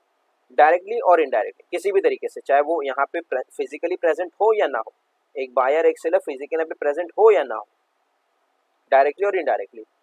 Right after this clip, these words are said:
and exchange goods and services। और क्या करते हैं,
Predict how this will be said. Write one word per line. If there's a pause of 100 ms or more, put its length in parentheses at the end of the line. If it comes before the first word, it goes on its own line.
(140)
and
exchange
goods (480)
and
services। (280)
और
क्या
करते
हैं,